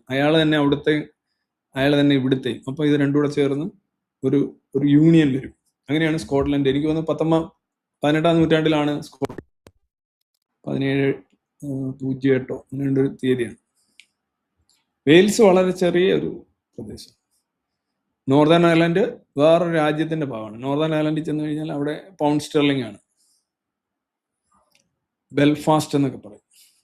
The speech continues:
എന്നാൽ ഈ ഡബ്ലിൻ എന്നൊക്കെ പറയുന്നത് മെയിൻ അയർലൻഡ് ആണ്, കാത്തലിക് അയർലൻഡ് ആണ്.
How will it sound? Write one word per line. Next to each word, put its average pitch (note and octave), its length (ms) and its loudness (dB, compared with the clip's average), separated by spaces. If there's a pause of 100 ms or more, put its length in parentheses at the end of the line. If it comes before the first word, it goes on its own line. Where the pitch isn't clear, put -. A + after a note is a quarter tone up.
(160)
എന്നാൽ D#3+ 360 -4 (280)
ഈ - 20 -2
ഡബ്ലിൻ C#3+ 500 2
എന്നൊക്കെ E3+ 200 -2
പറയുന്നത് D#3+ 400 -6 (1200)
മെയിൻ E3 260 4
അയർലൻഡ് A#2+ 380 0
ആണ്, A2+ 180 -8
കാത്തലിക് C#3 460 0
അയർലൻഡ് G#2 420 -10
ആണ്. - 80 -20